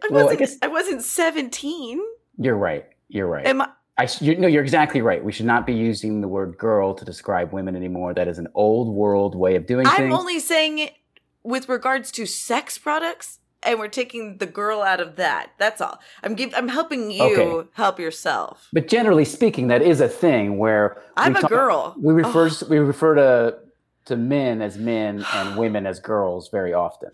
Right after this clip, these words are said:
Speaker 1: Well, so
Speaker 2: Or
Speaker 1: here's
Speaker 2: traditionally that's been a thing, right? And
Speaker 1: It's
Speaker 2: we
Speaker 1: a hundred percent a thing.
Speaker 2: and we're trying to
Speaker 1: And
Speaker 2: change it.
Speaker 1: And just because some feminist said that that's something that they don't want, doesn't mean all feminists feel that way.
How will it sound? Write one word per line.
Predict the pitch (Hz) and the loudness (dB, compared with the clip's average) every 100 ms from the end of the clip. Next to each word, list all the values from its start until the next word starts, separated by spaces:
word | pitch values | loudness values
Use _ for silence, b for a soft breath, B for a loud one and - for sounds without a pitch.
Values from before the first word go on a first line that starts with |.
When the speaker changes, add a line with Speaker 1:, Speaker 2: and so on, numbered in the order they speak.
| - | -12
Speaker 1:
Well, | 269 311 311 285 | -2 0 0 -2
so | - 277 262 | -2 0 0
Speaker 2:
Or | 247 _ _ _ _ _ _ _ _ _ _ | -6 _ _ _ _ _ _ _ _ _ _
Speaker 1:
here's | - 302 302 - - | -14 -10 -6 -4 0
Speaker 2:
traditionally | 175 185 165 147 123 | 4 4 2 2 4
that's | 113 - | 2 0
been | 123 107 | -2 -2
a | |
thing, | - 135 87 90 | -2 -4 -4 -4
right? | 92 104 | -4 -4
And | 101 285 | -4 -4
Speaker 1:
It's | 349 | 0
Speaker 2:
we | 320 | 0
Speaker 1:
a | |
hundred | 226 330 359 359 | 2 2 2 -2
percent | 302 220 | -2 -2
a | 185 | -2
thing. | 180 123 143 | -4 -8 -8
Speaker 2:
and | - 123 | -2 0
we're | |
trying | 123 143 139 | 2 4 4
to | |
Speaker 1:
And | 277 | 4
Speaker 2:
change | 139 127 104 | 2 2 2
it. | 98 95 - _ | 0 0 -6 _
Speaker 1:
And | 254 285 339 349 381 - _ _ | -2 0 2 0 -4 -12 _ _
just | - 302 - | -6 -6 -6
because | 311 - 247 220 220 | -10 -4 -2 -2 -4
some | - 190 185 240 | -4 -2 -2 -2
feminist | 254 294 247 165 151 - - - | -2 -2 -2 -4 -6 -10 -16 -10
said | - 151 | -4 -2
that | 151 156 | -2 -2
that's | 143 131 - | 0 -2 -2
something | 165 147 165 | -6 -6 -4
that | 156 156 | -4 -4
they | 165 | -8
don't | 160 214 269 - | -4 -2 -2 -4
want, | 143 135 123 - b b - | -4 -2 -2 -4 b b -10
doesn't | 359 294 | -6 -4
mean | 240 208 - | -4 -6 -2
all | 151 156 | 0 0
feminists | 156 113 90 78 - - | -2 -6 -6 -12 -14 -14
feel | - 95 | -8 -6
that | 120 - | -6 -8
way. | 82 - | -12 -12